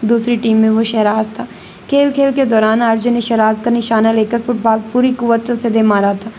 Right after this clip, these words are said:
वो धड़ाम से औंधे मुंह नीचे गिरा था। हानम हैरत से मुंह खोले कभी आरजे तो कभी उस शहराज को देख रही थी जो नीचे पड़ा कराह रहा था और बाकी लड़के उसकी तरफ लपके थे।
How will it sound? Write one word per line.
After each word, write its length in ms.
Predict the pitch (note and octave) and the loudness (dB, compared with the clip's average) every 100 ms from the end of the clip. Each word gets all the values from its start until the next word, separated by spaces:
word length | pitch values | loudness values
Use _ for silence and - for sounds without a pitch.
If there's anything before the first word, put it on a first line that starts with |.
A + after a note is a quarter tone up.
| - - - | -20 -20 -6
वो 60 | A#3 | -2
धड़ाम 360 | G#3+ A3+ A3+ | 2 2 2
से 120 | A3+ A#3 | 2 2
औंधे 240 | A3+ A3+ | 2 2
मुंह 200 | A#3 A#3 | 2 2
नीचे 260 | A3+ A3 G#3+ | 2 2 -2
गिरा 240 | G#3 G3+ | 0 -2
था। 140 | G#3 | -2
हानम 400 | A3+ A3+ A3+ A3+ | -4 0 2 2
हैरत 240 | A3+ A3 A3 | 4 2 0
से 80 | A#3 | 0
मुंह 200 | A#3 A#3 | 0 0
खोले 260 | A3+ A3 A3+ - - - | -2 -2 -4 -14 -20 -4
कभी 220 | B3 A#3 | 0 2
आरजे 340 | A#3+ A3 G#3+ B3 | 2 2 0 -2
तो 100 | B3 | -2
कभी 280 | A3+ A#3 | -2 0
उस 200 | A#3+ A3+ | -2 -4
शहराज 360 | - A3 G#3+ A3 | -2 2 2 0
को 120 | A3 | 0
देख 280 | A3 G#3+ G#3+ | 2 2 2
रही 120 | A3+ | 0
थी 140 | A3 A#3+ | 0 0
जो 100 | B3 | 0
नीचे 280 | A#3 A3+ | 0 0
पड़ा 300 | B3+ A3+ A3 | -2 0 -2
कराह 320 | A3+ A3+ A3+ A3+ | -2 0 2 2
रहा 200 | G#3 G3+ | 2 -2
था 220 | G3 A#3 - - - - - | -8 -14 -16 -20 -20 -20 -4
और 80 | C4 | 0
बाकी 340 | A#3+ B3 B3+ | 2 0 2
लड़के 280 | C4 A3+ A#3 | 2 2 2
उसकी 220 | B3+ B3+ | 0 0
तरफ 260 | B3+ A#3 A#3 | 0 0 2
लपके 320 | A3+ A3 A#3+ | -2 0 -4
थे। 340 | A3+ B3 - | -4 -8 -12